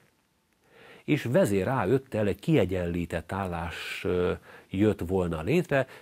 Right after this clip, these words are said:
tekintettel arra, hogy, ö, nehéz bármit is keresnie a, a király ellen Orosz Robinak. Egy vezér A négyre rendelkezésre áll a kitűnő futó B három, és a centrum fölény, mm,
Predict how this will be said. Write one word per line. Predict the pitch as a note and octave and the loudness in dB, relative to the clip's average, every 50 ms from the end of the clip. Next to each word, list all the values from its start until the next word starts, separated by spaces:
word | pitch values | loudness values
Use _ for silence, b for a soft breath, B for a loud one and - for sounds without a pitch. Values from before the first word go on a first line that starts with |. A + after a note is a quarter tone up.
| B - | B -4
tekintettel | C4 G3+ - - G#2+ F2+ - G2 E2+ - - F2 D#2+ E2 | -2 -2 0 0 0 0 0 -2 -4 -4 -4 -4 -2 0
arra, | G2 A#2+ B2 A#2 A2 A2 A#2+ A#2+ B B B B | 0 0 2 2 2 2 0 0 B B B B
hogy, | B - - - - - G2+ G2 G2 G2 F#2+ F#2+ G2 | B -16 -16 -12 -6 -2 2 2 2 2 2 0 -2
ö, | F#2+ F#2+ F#2+ F#2 F2 - _ _ _ _ _ _ _ _ _ | -2 -2 -2 -4 -4 -8 _ _ _ _ _ _ _ _ _
nehéz | - G2+ G#2 A#2+ B2+ A2+ F#2 F#2 F2 E2 - | -8 -4 0 0 2 2 2 0 -2 -2 -2
bármit | - G2+ G#2 G2 F#2 F2 E2+ - - | -2 -2 -2 -2 -2 -4 -6 -6 -8
is | E2+ - - | -8 -8 -8
keresnie | - F#2+ F2+ F2 F2 E2+ - - E2+ E2 E2 E2 F2 G#2+ A#2 A#2 B B B B B B _ _ | -6 -4 -4 -4 -4 -6 -8 -8 -8 -8 -8 -4 -4 -4 -4 -4 B B B B B B _ _
a, | G#2 G2 F#2+ F#2 F2+ F2 F#2 | -4 -2 -2 0 0 -2 -2
a | F2 - - G#2+ G2 F#2 F2 E2+ F2 F2 F2+ - - | -4 -4 -6 -6 -6 -4 -4 -4 -4 -6 -6 -8 -8
király | - - A#2+ G#2+ G2 E2+ E2+ E2+ E2+ | -4 -2 -2 0 0 -2 -2 -4 -4
ellen | F2+ F2 E2+ E2 E2 E2+ G2 A2+ A#2 A2+ - - _ _ - - | -4 -4 -4 -4 -4 -4 -4 -4 -4 -6 -8 -12 _ _ -20 -14
Orosz | - - F2 E2+ E2+ - - | -10 -6 -6 -6 -6 -4 -4
Robinak. | F#2 E2 F2 F#2+ A#2+ D3 D#3 - | -4 -2 -2 -2 -2 -2 0 0
Egy | F3 F3 F3+ | 0 0 0
vezér | G#3+ A3 D3+ G#2+ F#2+ F2 F2+ | 0 0 0 2 2 2 2
A | G2+ G#2 G2 | 0 0 0
négyre | F2 F2+ F#2+ F#2 E2+ E2+ E2+ E2 D#2+ D#2+ - _ _ - | 0 0 0 -2 -2 -2 -4 -6 -6 -8 -12 _ _ -8
rendelkezésre | G2+ G2+ G2+ G2+ F#2+ G2 F2+ - F#2+ F2 F#2+ F#2 E2+ - F#2 F2+ | -4 -2 0 0 0 0 -2 -4 -4 -2 -2 -2 -2 -2 -4 -6
áll | E2+ E2+ | -6 -6
a | F2 - | -6 -6
kitűnő | - G2+ - F#2 F2 F2 E2+ D#2+ | -6 -4 -4 -2 -2 -2 -2 -2
futó | - A2 G2+ - F2+ E2+ E2+ F2 | -2 -4 -4 -4 -6 -6 -4 -2
B | F2+ G2+ F#2 E2 | 0 0 0 0
három, | E2 - A2 C#3 F3+ F#3 F3 E3+ D#3+ D3+ B B B B B B | -2 -2 -2 0 2 4 4 4 4 2 B B B B B B
és | - G#2 - | -2 0 0
a | F#2+ | -2
centrum | E2+ - - F3 E3 B2+ F#2 F2 E2 | -2 0 0 0 2 0 0 -2 -2
fölény, | D#2+ - - A2+ F#2+ E2 D#2+ D#2+ F2 G2 G2 B B B B B B - - - - | -4 -2 -2 0 0 0 -2 -2 -4 -4 -4 B B B B B B -20 -18 -14 -12
mm, | G2 D#2 E2+ F#2 F#2 F2+ F#2 F#2+ G#2+ B2 | -12 -10 -10 -10 -10 -10 -10 -10 -10 -10